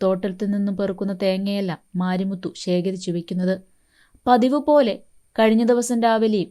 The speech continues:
ഇവിടേക്ക് വന്നു. ഒരു ഗ്ലാസ് ചായയും കുടിച്ച് ആറോടെ ചാക്കുമെടുത്ത് തേങ്ങ പെറുക്കാൻ പോയതാണ്. ഏഴ് മണിയോടെ മാരിമുത്തുവിന്റെ സഹോദരി നല്ലിയമ്മ വന്ന്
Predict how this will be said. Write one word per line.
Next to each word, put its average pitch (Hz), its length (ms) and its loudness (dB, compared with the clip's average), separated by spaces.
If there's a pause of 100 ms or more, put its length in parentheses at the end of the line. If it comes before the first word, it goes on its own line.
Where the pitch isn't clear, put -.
ഇവിടേക്ക് 196 400 -2
വന്നു. 175 240 -4 (320)
ഒരു 190 120 0
ഗ്ലാസ് 208 360 -2
ചായയും 202 480 -2
കുടിച്ച് 202 320 -4 (220)
ആറോടെ 202 400 0
ചാക്കുമെടുത്ത് 190 680 -4 (220)
തേങ്ങ 185 320 -2
പെറുക്കാൻ 190 360 -8 (160)
പോയതാണ്. 175 460 -6 (720)
ഏഴ് 254 300 8
മണിയോടെ 277 460 2 (200)
മാരിമുത്തുവിന്റെ 233 760 0
സഹോദരി 214 540 -2
നല്ലിയമ്മ 208 560 -2
വന്ന് 202 240 -4